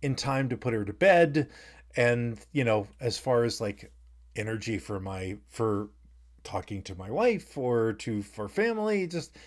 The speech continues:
no, I'm like, I just need to decompress. I need time, right? So the inevitable happened. <laughs> <laughs> <laughs> You know, two thousand one, two thousand two, my whole life went,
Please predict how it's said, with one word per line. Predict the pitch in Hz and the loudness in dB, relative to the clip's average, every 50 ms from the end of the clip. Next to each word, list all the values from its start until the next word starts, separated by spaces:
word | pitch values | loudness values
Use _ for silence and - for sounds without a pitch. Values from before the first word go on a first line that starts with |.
| - - _ | -20 -14 _
no, | 220 262 277 220 120 127 - | 0 2 2 4 2 2 0
I'm | - 120 147 | -2 -2 0
like, | 147 139 127 - - - - - - - - - - - | 0 0 0 -2 -6 -16 -20 -20 -20 -20 -20 -20 -8 -4
I | 113 113 | -4 -2
just | 107 - - | -2 -4 -6
need | 104 98 95 98 | -8 -8 -8 -6
to | 98 104 98 | -4 -4 -4
decompress. | - 98 90 110 90 - - - - - - - _ _ _ _ | -4 -6 -6 -4 -4 -4 -6 -8 -10 -10 -12 -14 _ _ _ _
I | 104 104 | -6 -4
need | 101 101 95 - | -4 -4 -6 -6
time, | - 98 - - - - - - _ _ - | -10 -12 -12 -14 -18 -20 -20 -20 _ _ -6
right? | 107 110 127 143 - - _ _ _ _ - - - - - - - - - - _ - - _ _ _ _ _ | -2 -2 -2 -2 -4 -8 _ _ _ _ -20 -20 -20 -20 -20 -20 -20 -20 -20 -20 _ -20 -20 _ _ _ _ _
So | - - 151 143 135 131 127 110 - - - - - - - - - - _ - - - - | 2 4 6 6 6 6 4 2 -2 -8 -20 -20 -20 -20 -20 -20 -20 -20 _ -20 -20 -20 -12
the | - 135 147 147 143 | 0 6 6 6 8
inevitable | 135 139 127 120 120 135 123 131 127 113 151 185 202 | 8 8 6 6 6 4 2 2 4 4 6 6 6
happened. | 180 160 139 120 - - 214 262 294 - - - - | 6 4 4 4 4 2 2 2 2 0 -2 -10 -16
<laughs> | - - - - - - - - - | -18 -16 -12 -8 -6 -6 -8 6 6
<laughs> | 220 - - - - - - - - - | 8 8 6 2 -6 -16 -16 -16 6 6
<laughs> | 226 220 - - 226 220 220 - - 214 214 - - 220 214 - - 208 208 - - - - - - - - - | 6 6 10 8 8 8 8 8 6 6 6 8 6 6 6 6 4 2 2 2 0 -10 -12 -10 -10 -10 0 4
You | 185 170 | 8 10
know, | 165 160 | 10 10
two | 160 156 151 | 8 2 4
thousand | - 165 156 151 131 156 151 143 | 8 8 8 8 8 6 4 6
one, | 139 147 147 147 147 | 6 6 6 6 4
two | 135 - 147 139 | 2 0 2 4
thousand | 147 143 143 135 127 135 135 123 | 6 6 6 6 4 2 0 0
two, | - - 151 147 143 139 139 135 135 135 127 - - - - - | 4 8 10 10 10 10 8 8 6 6 4 0 -6 -14 -14 0
my | - 143 143 139 | 4 8 8 8
whole | - 143 151 156 151 | 8 8 8 8 8
life | 135 135 131 135 131 - - | 8 8 6 6 6 4 2
went, | 131 120 110 98 | 0 0 0 -2